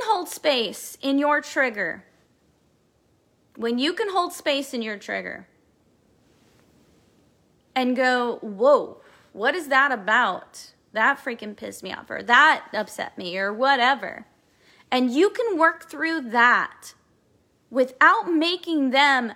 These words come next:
the problem or the reason of why you feel a certain way, you're in sexy soul.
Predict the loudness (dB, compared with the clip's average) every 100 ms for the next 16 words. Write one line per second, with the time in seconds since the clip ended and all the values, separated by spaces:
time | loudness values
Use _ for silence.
0 | -6 -6 -6 0 4 6 4 2 0 0
1 | -10 _ _ 0 0 -2 -6 -8 -6 -2
2 | -2 -2 -4 -2 -2 -2 -4 0 4 4
3 | 4 -2 -6 -6 -6 -4 -2 -2 -4 -6
4 | -6 -6 -8 -4 -2 -2 -4 -10 _ _
5 | _ _ _ _ _ _ _ _ _ _
6 | -12 -4 0 0 -2 -4 -6 -6 -8 -4
7 | -4